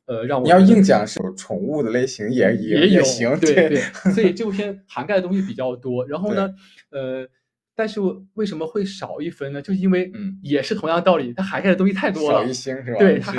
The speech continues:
Speaker 1: 盖的东西太多了，然后每一项东西呢都没有戳到我，所以这就是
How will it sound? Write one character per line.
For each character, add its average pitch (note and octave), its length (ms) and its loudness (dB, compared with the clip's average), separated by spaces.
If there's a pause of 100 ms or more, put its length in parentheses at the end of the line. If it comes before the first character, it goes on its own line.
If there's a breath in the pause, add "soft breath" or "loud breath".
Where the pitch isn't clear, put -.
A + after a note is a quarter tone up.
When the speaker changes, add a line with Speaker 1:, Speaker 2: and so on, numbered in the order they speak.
Speaker 1:
盖 G#3 40 2
的 G#3 40 4
东 G#3+ 100 2
西 A3+ 60 -2
太 G3 180 0
多 D#3 160 -2
了， C#3 60 -4
然 F3 80 -4
后 G#3 80 -4
每 D#3 80 -2
一 B2 100 -4
项 G#3 200 -6
东 G3 120 -4
西 G3+ 80 -4
呢 E3 120 -8
都 F#3+ 160 0
没 F#3 80 0
有 B2 100 -4
戳 D3 240 -12
到 D3+ 140 -4
我， - 240 -12 (240)
所 F#3 160 -6
以 E3+ 80 -2
这 F3 100 -8
就 F3 100 -4
是 D#3 200 -12